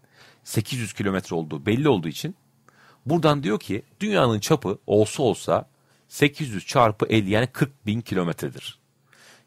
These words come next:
Yani tabii şimdi bunu radyo programında şekillere yer vermeden anlatmak zor olsa gerek ama, e, ilginç, tam bulmuşlar.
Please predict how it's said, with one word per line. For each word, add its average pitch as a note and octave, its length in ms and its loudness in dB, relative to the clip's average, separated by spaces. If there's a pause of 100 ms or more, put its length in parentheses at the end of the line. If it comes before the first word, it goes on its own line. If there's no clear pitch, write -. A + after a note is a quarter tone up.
(100)
Yani G#2+ 220 2 (240)
tabii C3 180 0
şimdi A#2+ 300 -6
bunu C3 240 -4 (140)
radyo A#2+ 240 0
programında G#2+ 640 0 (280)
şekillere G#2+ 600 -2 (400)
yer F#2+ 300 4
vermeden G#2 340 2
anlatmak G2 680 -2
zor B2+ 220 0
olsa G2+ 260 2
gerek D2 320 -4
ama, C#3 280 2 (520)
e, - 40 -14 (720)
ilginç, B2+ 380 -2
tam D#3 280 4
bulmuşlar. G2 560 0